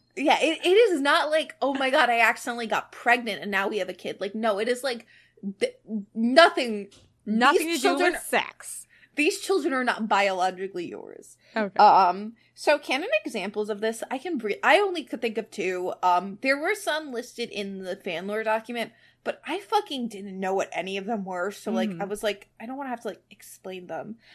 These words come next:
Speaker 1: So, um, one is from a show near and dear to me and Gabs' heart, Futurama. We've
Speaker 2: Mm-hmm.
Speaker 1: talked about our love for that show on the podcast before,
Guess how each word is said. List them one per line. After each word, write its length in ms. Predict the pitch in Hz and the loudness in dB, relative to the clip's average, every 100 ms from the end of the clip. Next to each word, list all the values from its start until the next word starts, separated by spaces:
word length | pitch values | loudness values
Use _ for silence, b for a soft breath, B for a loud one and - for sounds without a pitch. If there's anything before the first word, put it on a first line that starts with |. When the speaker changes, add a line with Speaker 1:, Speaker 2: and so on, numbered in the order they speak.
| b b | b b
Speaker 1:
So, 400 | - 240 226 - | 2 6 6 4
um, 540 | 190 202 202 196 190 190 | 2 2 2 0 -2 -6
one 240 | 226 285 320 | 0 0 2
is 140 | 330 | -4
from 300 | - 269 262 | 2 4 4
a 120 | - | 0
show 260 | 226 240 226 | -6 -4 -2
near 240 | 220 202 | -2 -4
and 120 | 214 214 | -4 -4
dear 140 | 196 | -4
to 40 | 202 | -4
me 160 | 202 | -6
and 80 | 190 | -4
Gabs' 320 | 196 185 277 | -2 -2 -4
heart, 340 | - 220 214 - | 0 2 2 -4
Futurama. 580 | 202 202 254 196 190 220 | -12 -2 4 4 2 -2
We've 120 | 240 | -6
Speaker 2:
Mm-hmm. 100 | 202 | -6
Speaker 1:
talked 180 | 175 185 | -6 -4
about 160 | 208 208 | 0 0
our 100 | 208 | 0
love 200 | 175 170 | -2 -4
for 80 | 190 | -4
that 160 | 190 - | -4 -4
show 140 | 190 | -8
on 100 | 202 | -6
the 60 | 240 | -8
podcast 400 | 185 - 262 - | -8 -6 -8 -8
before, 440 | 403 226 190 185 | -8 -4 -4 -4